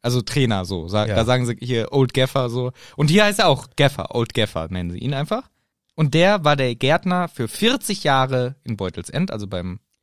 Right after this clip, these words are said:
Speaker 1: Bilbo. Und vorher auch schon Gehilfe von dem vorherigen wahrscheinlich. Also der ist schon lang dabei und kennt deswegen den Bilbo sehr gut.
Speaker 2: Und er ist halt auch ein Storyteller. Wenn der was erzählt, ne, und er erzählt gerne mal was,
Speaker 1: Mhm.
Speaker 2: dann hat das aber auch Gewicht. Einfach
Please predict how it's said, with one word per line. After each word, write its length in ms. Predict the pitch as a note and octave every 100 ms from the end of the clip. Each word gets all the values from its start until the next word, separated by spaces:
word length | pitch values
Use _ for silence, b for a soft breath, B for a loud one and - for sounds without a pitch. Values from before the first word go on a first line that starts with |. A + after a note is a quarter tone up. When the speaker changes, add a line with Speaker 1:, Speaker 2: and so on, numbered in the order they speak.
| _ -
Speaker 1:
Bilbo. 420 | F#3 F#3 E3+ E3 _ _ _
Und 160 | A#2+ B2
vorher 280 | C#3 C#3+ A#2+
auch 100 | B2+
schon 400 | - A2 A2 A2
Gehilfe 520 | - A2 G#2+ E3 F3 C#3+
von 160 | A2
dem 100 | G2+
vorherigen 500 | - G2+ F3+ F3 C#3+
wahrscheinlich. 480 | B2 - B2+ B2 A#2+ b b b
Also 160 | - B2
der 120 | B2+
ist 80 | D3
schon 120 | D3+
lang 180 | C3+ D3+
dabei 220 | C3+ C3
und 120 | C3+ B2+
kennt 200 | D3 C#3
deswegen 300 | B2+ A2 A2
den 140 | G#2
Bilbo 340 | G2 G2 G#2 -
sehr 200 | - F#2
gut. 300 | A#2 E2 - _ _ _ -
Speaker 2:
Und 140 | A#2
er 120 | C3+
ist 100 | G3
halt 140 | F#3+ -
auch 120 | E3
ein 260 | F3 C#3 - _ -
Storyteller. 920 | - A3 A3 G#2+ - F#2+ F2+ G#2+ A3 _ _ _
Wenn 220 | - B2
der 140 | D#3+ A3+
was 160 | G3+
erzählt, 460 | - - A3 C3+ -
ne, 180 | F2 B2
und 100 | A2+
er 60 |
erzählt 260 | A2+ - A#2
gerne 220 | B2 C3
mal 180 | D#2+ C#2+
was, 240 | F2 B2+
Speaker 1:
Mhm. 300 | B2+ A#2+ G2+ A2+
Speaker 2:
dann 140 | -
hat 100 | C3
das 140 | D#3
aber 180 | G#2+ G#2+
auch 160 | - -
Gewicht. 440 | F#2 A#2+ A2+ - -
Einfach 260 | A2+ G#2+